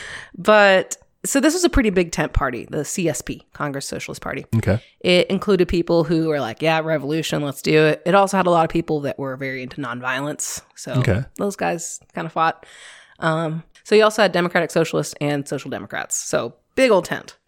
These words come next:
Speaker 2: So it's like the D S A kinda, but actually a political party?
Speaker 1: Yeah, <laughs> I would say so.
Speaker 2: Okay.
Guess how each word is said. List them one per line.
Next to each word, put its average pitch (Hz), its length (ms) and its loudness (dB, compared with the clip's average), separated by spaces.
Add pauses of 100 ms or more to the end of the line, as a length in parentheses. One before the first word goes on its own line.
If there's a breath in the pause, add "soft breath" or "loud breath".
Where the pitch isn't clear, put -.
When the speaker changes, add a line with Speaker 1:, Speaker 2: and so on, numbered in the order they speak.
(180)
Speaker 2:
So 139 160 4
it's - 120 2
like 143 220 4
the 107 380 6
D 113 160 8
S 104 160 2
A 98 180 6
kinda, 92 460 2
but 87 280 0
actually 101 520 2
a 95 40 2
political 95 380 0
party? 95 340 2 (760)
Speaker 1:
Yeah, 196 240 4 (220)
<laughs> - 120 -4
I 269 80 4
would 247 160 2
say 214 180 0
so. 165 360 2
Speaker 2:
Okay. 135 260 -2